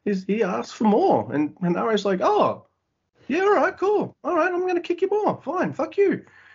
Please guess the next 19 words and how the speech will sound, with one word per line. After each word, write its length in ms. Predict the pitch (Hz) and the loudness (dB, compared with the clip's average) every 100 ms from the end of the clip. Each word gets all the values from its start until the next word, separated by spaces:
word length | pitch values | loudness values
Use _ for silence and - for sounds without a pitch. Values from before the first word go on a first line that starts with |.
| - - | -20 -6
Shingo 280 | 220 233 185 | -2 2 2
psychs 340 | - 170 165 | 2 -2 -2
himself 400 | 175 - 160 151 | -6 -2 -4 -2
up 160 | 185 - | -2 0
by 120 | 139 | 0
headbutting 580 | 156 139 - 156 147 143 | 0 -4 -10 -6 -4 -4
the 60 | |
corner 340 | 135 - 156 135 | -4 -2 -2 -2
pad. 320 | 185 180 254 | -4 -4 -4
There's 180 | 131 135 | -4 -4
a 60 | |
strike 400 | 127 - 151 156 | -6 0 0 0
exchange 460 | 147 - 156 151 143 | -8 -4 0 0 0
and 100 | 127 | -2
a 60 | 110 | -4
dragon 420 | 127 117 123 117 | -4 -2 -2 -6
screw 340 | 110 127 127 | -8 -4 -2
by 140 | 120 113 | -2 -4
Shingo. 640 | - 143 135 139 131 | -2 0 2 2 0